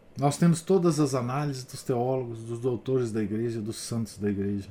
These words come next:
Nós temos os exemplos dos santos, infindável, um infindável número de santos.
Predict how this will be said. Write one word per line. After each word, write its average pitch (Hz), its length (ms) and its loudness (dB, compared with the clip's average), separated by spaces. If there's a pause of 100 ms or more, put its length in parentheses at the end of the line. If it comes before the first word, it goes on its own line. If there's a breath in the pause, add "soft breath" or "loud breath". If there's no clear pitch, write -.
Nós 101 180 -6
temos 139 240 0
os 135 160 0
exemplos 139 600 0
dos 135 180 -6
santos, 117 600 -6
infindável, 156 1000 2 (100)
um 127 60 -10
infindável 135 580 0
número 117 380 -4
de 101 80 -12
santos. - 440 -12